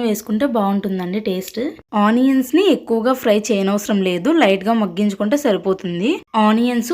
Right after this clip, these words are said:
కొద్దిగా మగ్గిన తర్వాత ఇందులోకి ఒక కప్పు వరకు సన్నగా తరిగిన క్యాబేజీని వేసుకోవాలి. నేను ఇక్కడ ఏ కప్పుతో అయితే ఆనియన్స్ని తీసుకొని వేసుకున్నానో అదే కప్పుతో ఒక కప్పు వరకు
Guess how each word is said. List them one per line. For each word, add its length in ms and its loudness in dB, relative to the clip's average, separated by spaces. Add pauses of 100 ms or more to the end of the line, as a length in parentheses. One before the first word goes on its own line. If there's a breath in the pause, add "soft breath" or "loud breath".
(120)
కొద్దిగా 340 0
మగ్గిన 400 -2
తర్వాత 340 0 (140)
ఇందులోకి 560 0 (320)
ఒక 240 0
కప్పు 320 0
వరకు 300 2 (120)
సన్నగా 400 2 (120)
తరిగిన 260 0 (140)
క్యాబేజీని 640 2
వేసుకోవాలి. 640 -2 (340)
నేను 200 6
ఇక్కడ 180 -4 (300)
ఏ 20 6 (200)
కప్పుతో 400 0
అయితే 180 2 (160)
ఆనియన్స్ని 580 2 (100)
తీసుకొని 500 -2
వేసుకున్నానో 560 0 (100)
అదే 180 2 (120)
కప్పుతో 340 -2 (140)
ఒక 240 -6
కప్పు 320 0
వరకు 280 0